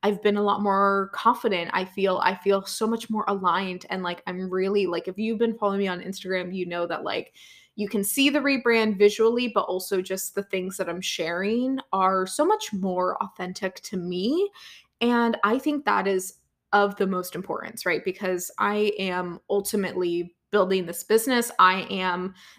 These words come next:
the, you know, face of this, and I have to be aligned, and I have to be really passionate. And this is something that I,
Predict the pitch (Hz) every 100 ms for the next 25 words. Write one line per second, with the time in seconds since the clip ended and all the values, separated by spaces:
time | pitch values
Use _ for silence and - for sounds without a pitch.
0 | 185 190 220 208 208 208 - _ _ 226
1 | 226 208 175 185 - 226 311 403 - 190
2 | 185 185 - 185 - - 214 214 202 202
3 | 196 208 202 214 233 214 - 196 190 180
4 | - 196 190 190 - 185 190 262 233 208
5 | 190 - 180 190 190 - 196 180 180 180
6 | - 190 - 190 175 - - - - _
7 | - 208 190 185 185 180 175 - 190 208
8 | 208 196 190 190 185 180 180 175 180 -
9 | 196 190 175 175 175